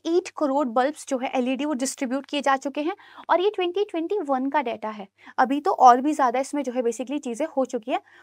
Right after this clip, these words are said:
और इलेक्ट्रिसिटी बिल में जो सेव हुआ है, उससे हमें करीब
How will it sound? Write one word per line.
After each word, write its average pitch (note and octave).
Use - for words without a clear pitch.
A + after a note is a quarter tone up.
और -
इलेक्ट्रिसिटी G#4+
बिल E4+
में A4+
जो E4+
सेव D4+
हुआ A#3
है, B3+
उससे -
हमें D4
करीब B3